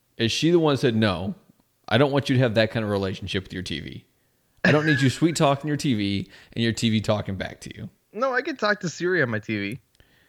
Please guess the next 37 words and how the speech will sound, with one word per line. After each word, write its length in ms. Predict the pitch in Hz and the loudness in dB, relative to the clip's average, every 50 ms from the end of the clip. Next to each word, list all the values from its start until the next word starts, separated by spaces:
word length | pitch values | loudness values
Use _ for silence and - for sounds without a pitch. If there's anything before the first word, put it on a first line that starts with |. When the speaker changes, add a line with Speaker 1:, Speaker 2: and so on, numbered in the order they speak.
| _ _ _ _ _ _ _ _ _ _ _ _ _ _ _ _ - | _ _ _ _ _ _ _ _ _ _ _ _ _ _ _ _ -10
Speaker 1:
It, 200 | - 117 - - | -10 -10 -8 -4
does 140 | 107 113 104 | -2 -2 -2
she 180 | - - - 98 | -2 -2 -4 -4
get 140 | 98 98 | -6 -6
jealous? 520 | 87 - 76 78 - - 294 - - - - _ _ _ _ _ _ _ _ _ _ _ _ _ | -6 -6 -4 -4 -2 -2 -4 -4 -8 -14 -18 _ _ _ _ _ _ _ _ _ _ _ _ _
Did 140 | - 147 135 | 2 2 2
Speaker 2:
No. 40 | - | 2
Speaker 1:
Siri 420 | - 165 120 107 107 127 170 202 | 0 0 0 2 2 0 0 0
tell 200 | - - 220 226 | -2 -2 -2 -2
you 120 | 254 262 | -2 -4
not 200 | 240 254 247 240 | -4 -4 -4 -4
to 80 | - 247 | -4 -6
do 160 | - 247 247 | -4 -6 -4
this? 400 | 254 - 392 381 - - - - _ _ _ _ _ _ _ _ _ _ _ _ _ _ _ _ - | -2 -2 -2 -4 -4 -8 -14 -18 _ _ _ _ _ _ _ _ _ _ _ _ _ _ _ _ -4
Speaker 2:
No, 140 | 123 120 | -4 -4
no, 180 | 98 - 135 127 | -2 -2 -2 -2
no. 120 | 120 107 - - 147 | -2 -4 -6 -4 -2
You 80 | 143 151 | 0 2
know 140 | 156 185 185 | 4 4 4
what, 360 | 151 123 120 120 117 - - _ _ _ _ _ _ _ _ _ _ - | 4 4 4 2 0 -2 -8 _ _ _ _ _ _ _ _ _ _ -6
John? 340 | - 127 123 123 123 120 - - _ | -2 0 0 0 0 -2 -6 -14 _
There's 300 | - 185 226 214 196 - | -2 0 2 2 2 2
no 80 | 156 143 | 2 2
reason 320 | 131 120 123 113 113 120 | 2 2 2 0 0 -2
to 80 | 110 104 | -4 -2
talk 260 | - 120 110 113 107 | 0 0 0 0 0
to 60 | - - | -2 -4
my 120 | 120 117 | -4 -4
television. 640 | 113 - 131 123 123 120 120 120 120 131 123 123 127 - _ _ _ _ _ _ _ _ _ _ - | -2 0 0 0 0 -2 -4 -4 -4 -4 -6 -6 -6 -10 _ _ _ _ _ _ _ _ _ _ -6
We 160 | 202 226 220 | -2 0 2
should 200 | - - 202 - | 4 4 4 4
all 240 | 139 147 147 143 135 | 4 4 4 4 2
have 100 | 131 131 | 2 -2
learned 420 | 131 127 127 127 131 135 135 135 | -2 0 2 2 2 2 2 2
this 160 | 131 131 127 | 0 0 0
by 240 | - - 127 131 135 | 0 2 2 4 4
now. 360 | 131 131 131 127 127 127 139 | 4 2 2 0 0 -2 -6